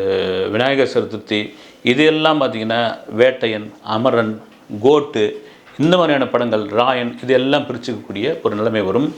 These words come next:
அதனால், க-, ஒருவேளை, அஹ், கங்குவா டீம் கேட்டுக்கிட்டு லைக்கா கிட்டேயோ, அஜித் கிட்டேயோ அல்லது படக்குழு சம்மந்தப்பட்டவர்கள்கிட்டயோ ஒரு முன்ன ஒரு, ஒரு வாரம் வாங்க,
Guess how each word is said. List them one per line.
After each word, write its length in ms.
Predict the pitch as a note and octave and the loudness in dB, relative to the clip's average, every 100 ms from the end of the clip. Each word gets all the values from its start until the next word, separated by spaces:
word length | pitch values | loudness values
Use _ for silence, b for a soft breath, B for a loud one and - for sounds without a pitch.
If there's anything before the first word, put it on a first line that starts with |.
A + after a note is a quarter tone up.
| B B B B B | B B B B B
அதனால், 520 | G#2 A#2+ C#3+ D#3 G3 - - | 2 4 4 2 0 -10 -6
க-, 440 | B2 A#2+ A#2+ A#2+ C#3 | 0 2 2 0 2
ஒருவேளை, 440 | C3+ C#3+ D3+ D#3 - | 4 6 4 2 0
அஹ், 300 | C3 B2 A2 | 2 4 4
கங்குவா 540 | A#2+ B2 C3+ C3 B2+ - | 0 2 4 4 2 0
டீம் 360 | C3+ C#3+ C#3+ - - - | 0 0 -4 -14 -8 0
கேட்டுக்கிட்டு 600 | D3+ C#3+ B2 A#2+ C#3 - - | 0 2 -4 0 -2 -2 -8
லைக்கா 360 | A#2 A#2+ B2 A#2+ | -2 0 2 2
கிட்டேயோ, 320 | G#2+ A2 A2 | 0 -2 0
அஜித் 440 | - A2 A2+ C3+ - | 0 -2 -2 -6 -6
கிட்டேயோ 380 | A#2+ A2 G#2+ - - | -4 2 2 0 -6
அல்லது 320 | - A2 G#2+ - | -2 0 0 0
படக்குழு 360 | B2 C3 B2+ - | 0 0 -2 -2
சம்மந்தப்பட்டவர்கள்கிட்டயோ 960 | A2+ A#2+ A2 G2+ F#2+ F#2 F2+ F2+ C#3 - B B B B | -2 -2 -2 -2 -2 -2 -4 0 0 0 B B B B
ஒரு 160 | B2 C3+ | 0 2
முன்ன 520 | D#3 G3+ G3+ E3 D3 - - - | 2 2 4 4 2 -2 -12 -12
ஒரு, 220 | - B2+ C3 | -2 2 4
ஒரு 180 | B2+ | 6
வாரம் 260 | B2+ C3+ C3+ | 6 6 6
வாங்க, 340 | C3 A#2 C3+ | 2 4 2